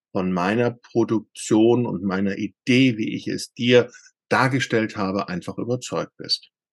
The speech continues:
Und dann gibt es ja viele die diesen Moment einfach verpassen und die dann noch mehr Argumente und noch mehr Informationen und einen Bam-Effekt erzeugen, der den Kunden am Ende so verunsichert. Und dann kommt, ähm, genau diese Aussage,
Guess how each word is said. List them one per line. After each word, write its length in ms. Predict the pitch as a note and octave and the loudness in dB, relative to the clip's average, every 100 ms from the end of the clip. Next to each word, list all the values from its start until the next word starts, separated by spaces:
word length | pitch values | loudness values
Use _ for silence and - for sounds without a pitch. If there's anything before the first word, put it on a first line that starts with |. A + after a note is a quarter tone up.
| _ _ _ _ _ _ | _ _ _ _ _ _
Und 100 | - | -12
dann 80 | F#2+ | 0
gibt 160 | C3 C3+ | 0 4
es 120 | B2+ | 4
ja 140 | B2+ | 4
viele 440 | A#2+ - F#3 E3+ D#3+ - - _ _ C3+ | 2 2 6 8 6 0 -20 _ _ -4
die 80 | |
diesen 240 | B2+ D3+ C3 | 4 4 6
Moment 340 | B2 B2 B2 | 6 6 4
einfach 420 | A2+ C3 C3 - - | 0 -2 0 -2 0
verpassen 880 | B2 A2+ _ - F3 - C3 D3+ - - - | -2 -4 _ -2 0 2 0 0 -4 -20 -6
und 200 | C#3+ D3 | 0 2
die 60 | F3 | 4
dann 220 | E3 E3 | 6 8
noch 260 | F3+ - C#3+ | 6 4 0
mehr 220 | A#2 F#2+ | 0 0
Argumente 540 | G#2 G#2 G2 G#2 G#2 | -4 -4 -2 -2 0
und 200 | B2 C#3+ | -2 0
noch 320 | F3 F3 F3 D3 | 2 4 4 4
mehr 160 | C3 | 4
Informationen 760 | A#2 G#2 A2 G2+ - G2+ F#2+ G2 | 4 2 0 0 -2 -4 -4 -4
und 340 | A#2 C3+ C3 | -2 -2 0
einen 420 | C3+ D3 C#3+ C3 - | 2 4 4 2 2
Bam-Effekt 720 | F3+ F#3 E3 C3+ C3 C3 B2 | 6 6 6 2 0 -2 -2
erzeugen, 480 | A2+ G#2 C3 C3+ C#3 | -2 -2 2 2 4
der 100 | B2 | 2
den 140 | A2 G#2+ | 0 -2
Kunden 280 | - F3 D3 | -2 -2 -2
am 160 | B2 | -4
Ende 220 | A#2+ B2 A2 | -4 -4 -4
so 160 | A#2+ | -6
verunsichert. 760 | - G2+ - A#2+ A#2 A#2 B2 A2+ | -6 -8 -6 -6 -4 -6 -6 -6
Und 220 | G2 F#2 | -6 -4
dann 240 | D3 G#3 | -2 -2
kommt, 320 | G#3 F3 E3 - _ _ _ _ _ _ _ - | 2 4 2 0 _ _ _ _ _ _ _ -4
ähm, 460 | A2+ G#2 G#2 G2+ G2 | -2 0 -2 -6 -10
genau 320 | - F3+ C#3+ | -14 -2 0
diese 280 | C3+ G2+ - | 2 0 -2
Aussage, 600 | G#2+ - A2+ G#2+ G#2+ | -4 0 0 2 0